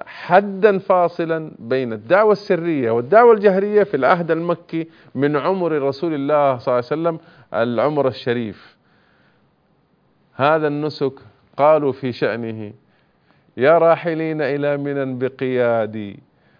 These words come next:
هيجتم يوم الرحيل فؤادي، تالله ما أحلى المبيت بمنى في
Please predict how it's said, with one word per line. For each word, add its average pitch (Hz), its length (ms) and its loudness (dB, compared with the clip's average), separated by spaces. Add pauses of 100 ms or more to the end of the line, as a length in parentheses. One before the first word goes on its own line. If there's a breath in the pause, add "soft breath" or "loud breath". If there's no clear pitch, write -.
هيجتم 175 760 2
يوم 170 300 -2
الرحيل 160 760 -2
فؤادي، 147 960 0 (520 soft breath)
تالله 156 480 2
ما 156 320 0
أحلى 151 220 -2
المبيت 151 560 -2
بمنى 156 840 -2 (380 soft breath)
في - 160 -8